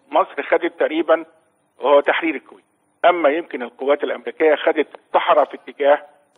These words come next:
العراق. مع بدء الهجوم في أول يوم، بعد ساعات من الهجوم، شوارستوف بدأ يطلب إن الفريق صلاح حلبي قواته بتتقدم إلى حد ما ببطء. لما ما حصلش استجابة، يمكن كلم الرئيس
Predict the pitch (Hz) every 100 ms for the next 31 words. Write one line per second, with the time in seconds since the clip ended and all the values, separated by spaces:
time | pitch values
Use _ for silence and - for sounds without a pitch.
0 | _ _ - 123 107 - _ _ _ _
1 | _ _ 135 131 147 247 277 - 156 -
2 | 208 - 175 165 151 180 185 - _ _
3 | _ 180 185 143 - 131 151 165 - _
4 | _ _ _ _ _ 151 147 127 131 175
5 | 180 165 - _ 151 143 - 165 175 -
6 | _ _ _ _ - 160 170 151 165 165
7 | 156 - 127 127 123 - 151 160 143 131
8 | 156 147 139 - 131 143 147 139 165 135
9 | - 147 135 147 143 - _ _ 120 120
10 | 156 135 127 120 135 127 127 143 - _
11 | _ _ _ _ _ _ _ _ _ -
12 | 120 160 208 190 160 139 156 147 156 -
13 | - 123 156 156 143 135 135 - 165 147
14 | 120 117